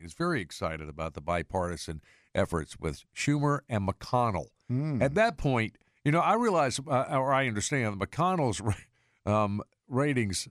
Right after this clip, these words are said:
Speaker 1: or his reviews in Connecticut, not so good right now.
Speaker 2: Okay.
Speaker 1: But I also know he's in office until, like, twenty twenty-eight.
Speaker 2: That's right.
Speaker 1: So, a-, and this will just about wrap it up. This sh-, should do it.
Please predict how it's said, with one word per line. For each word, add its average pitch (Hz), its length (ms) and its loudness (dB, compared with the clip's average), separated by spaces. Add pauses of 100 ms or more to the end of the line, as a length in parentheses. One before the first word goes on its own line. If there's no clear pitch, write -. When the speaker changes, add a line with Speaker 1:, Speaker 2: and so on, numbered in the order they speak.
Speaker 1:
or 101 240 0
his 92 320 0
reviews 101 640 0
in 85 360 -2
Connecticut, 127 520 0
not 185 180 0
so 151 200 -2
good 117 280 -2
right 80 240 -12
now. - 80 -20 (300)
Speaker 2:
Okay. 104 340 -6
Speaker 1:
But 170 240 6
I 123 140 6
also 156 340 4
know 123 160 2
he's 120 220 2
in 117 100 4
office 135 480 2
until, 95 340 -2
like, 82 300 0
twenty 113 280 -2
twenty-eight. 90 600 -8 (100)
Speaker 2:
That's 113 200 -10
right. 135 240 -6 (200)
Speaker 1:
So, 98 520 2 (100)
a-, 107 40 0
and 110 220 0
this 165 200 2
will 123 60 4
just 123 340 0
about 107 280 0
wrap 95 300 0
it 85 100 -10
up. 73 300 -6
This 175 220 2
sh-, - 100 -4 (100)
should 135 300 -4
do 85 220 -6
it. - 80 -20